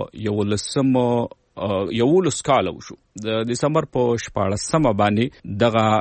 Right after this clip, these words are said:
یولس کاله پوره شول. خو د هغې باوجود چې ما تېر ورځ ستاسو پوسټ وکته په فیسبوک باندې، نو ستاسو هغه زخمونه، دردونه لا هم تازه دي. نو څه وایي چې دغسې، آ، په پېښور آرمي پبلیک سکول کې چې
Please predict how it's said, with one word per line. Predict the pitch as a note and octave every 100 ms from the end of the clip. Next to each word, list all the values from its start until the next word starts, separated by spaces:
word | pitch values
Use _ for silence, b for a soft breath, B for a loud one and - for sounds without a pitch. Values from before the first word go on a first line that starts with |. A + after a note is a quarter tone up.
| -
یولس | G2+ G#2+ C3 B2+ -
کاله | - A#2+ G#2+
پوره | G2+ - A2 B2
شول. | - A2+ G#2 -
خو | -
د | A#2+
هغې | C#3+ F3
باوجود | D3+ D3+ C#3 E3
چې | D3+ - A#2+
ما | A#2 A#2 A2+
تېر | - C3+
ورځ | A#2+ A2
ستاسو | G#2 B2 A#2+ A2
پوسټ | - C#3 D3 -
وکته | C#3 B2+ A2 A2
په | - G2+
فیسبوک | G2 - B2+ G#2 A#2+ D3 -
باندې، | G#2 G2+ C3 B B B B -
نو | A#2+ B2+
ستاسو | - D#3 D3 - D3
هغه | C3 A#2 A2
زخمونه، | G2 G2+ - C3 C#3 A#2+
دردونه | G#2 G2+ G2 C3 B2+
لا | B2
هم | A#2+ C3 B2 - -
تازه | G#2 F#2+ C3
دي. | A#2 E2+ B B B B -
نو | C#3 D#3 D#3+ F2+ E2
څه | D#3 - G3+
وایي | F#3 E3+ D#3+ C3+
چې | - C3 B2 A2 -
دغسې، | A#2 B2+ B2 - B2+ A#2 A2+ A2+ -
آ، | G#2
په | G2 G#2 G2+
پېښور | G#2+ C3 C3
آرمي | A#2 B2
پبلیک | A2+ G#2
سکول | G2+ - B2
کې |
چې | -